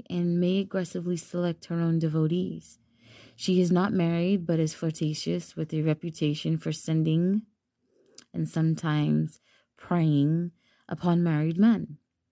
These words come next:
She is jealous, demanding.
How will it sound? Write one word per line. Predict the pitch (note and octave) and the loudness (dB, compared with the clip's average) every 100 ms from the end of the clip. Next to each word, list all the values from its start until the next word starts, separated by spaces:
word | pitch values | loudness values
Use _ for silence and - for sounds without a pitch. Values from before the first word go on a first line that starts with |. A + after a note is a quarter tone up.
| _ _ _ _ _ - - - _ | _ _ _ _ _ -20 -20 -20 _
She | - F#3 F3 | -2 2 2
is | E3+ | 2
jealous, | - B3+ G#3+ A3 A3+ - _ _ _ - | 4 4 4 0 -2 -12 _ _ _ -2
demanding. | G3 F3+ F3 F3 F3 F3 | 0 2 0 0 -2 -4